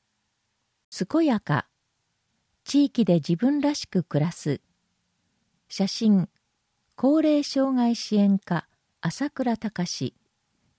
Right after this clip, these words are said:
福祉保健課、福士圭一。幼少期からの食育の推進。働き、子育て世代からの生活習慣病予防や運動習慣の定着、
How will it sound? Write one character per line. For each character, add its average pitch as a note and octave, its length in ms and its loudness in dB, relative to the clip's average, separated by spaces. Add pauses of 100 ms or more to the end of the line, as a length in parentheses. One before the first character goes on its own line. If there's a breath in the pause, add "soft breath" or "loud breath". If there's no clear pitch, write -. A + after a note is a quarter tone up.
(120)
福 G#3 300 -2
祉 C#4 180 -4
保 A#3+ 120 0
健 G#3 300 2
課、 - 240 -4 (300)
福 B3 340 -4
士 A#3 200 -6
圭 G3 160 0
一。 F3+ 580 -2 (1200)
幼 C4 260 4
少 E4 240 0
期 - 160 -12
か G3 140 0
ら E3+ 100 2
の D3 260 0 (100)
食 - 380 -2
育 B3+ 260 2
の G3 140 6
推 F#3 220 0
進。 E3 400 0 (1040)
働 A#3+ 440 -2
き、 - 280 -4 (160)
子 - 140 -4
育 C#4+ 280 -2
て C#4+ 140 -4
世 C#4 160 -2
代 A3 240 0
か F#3 140 -2
ら E3 120 2
の C#3 220 0 (260)
生 B3 240 2
活 - 260 -4
習 C4 220 -2
慣 B3+ 340 0
病 A#3+ 220 2
予 A#3+ 100 4
防 F#3 220 2
や C#3 240 0 (300)
運 A3+ 200 4
動 D4 200 2
習 C#4 240 -2
慣 E3+ 240 0
の B2+ 180 2
定 E3 240 0
着、 - 400 -6